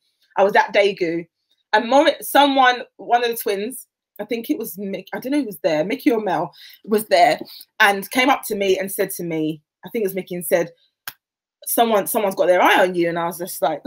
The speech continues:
<laughs> "Hey, what were they?" But she didn't mean it like that. <laughs> And, um, I was like, "Oh, okay, cool." And she was just like, "Oh, someone's eye," because he wanted to coach me, essentially. And when I spoke to him, he had said to me, "Look, you," basically just said, "You know, you are fantastic.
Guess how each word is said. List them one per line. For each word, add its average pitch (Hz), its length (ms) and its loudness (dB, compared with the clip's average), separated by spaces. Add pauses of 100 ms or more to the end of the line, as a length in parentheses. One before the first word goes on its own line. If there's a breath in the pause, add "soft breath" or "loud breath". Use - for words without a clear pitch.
(120)
<laughs> - 160 -20
"Hey, - 680 -6
what 226 160 -8
were 247 120 -6
they?" 214 100 -2 (180 soft breath)
But - 80 -4
she - 80 -2
didn't 208 120 -2
mean 214 120 2
it - 20 2
like 156 160 4
that. 165 140 0 (360 loud breath)
<laughs> - 160 0
And, 320 80 4
um, 277 220 4 (200 loud breath)
I 285 140 4
was 262 100 4
like, 240 140 4
"Oh, 254 200 2
okay, 202 260 -2
cool." 214 200 -2 (200)
And 302 100 0
she 285 100 -4
was 262 160 -6
just 262 160 -14
like, 269 140 2
"Oh, 302 100 4
someone's 247 420 -2
eye," 269 160 4
because 208 280 -4 (220 soft breath)
he 294 160 6
wanted 247 260 4
to 262 80 -8
coach 214 300 -4
me, 175 120 -4
essentially. 156 560 -6 (260 soft breath)
And 226 100 2
when 277 100 4
I 320 80 4
spoke 277 340 0
to 185 160 -2
him, 202 140 -6
he 233 140 -2
had 262 160 0
said 214 200 -2
to 208 120 -8
me, 196 400 -4 (100)
"Look, - 180 -2 (120)
you," 247 520 -2
basically 220 440 0
just 196 240 -8 (240)
said, 165 220 -4 (120)
"You 180 100 -8
know, 170 60 -2
you 202 220 0
are 202 140 2
fantastic. 185 520 -6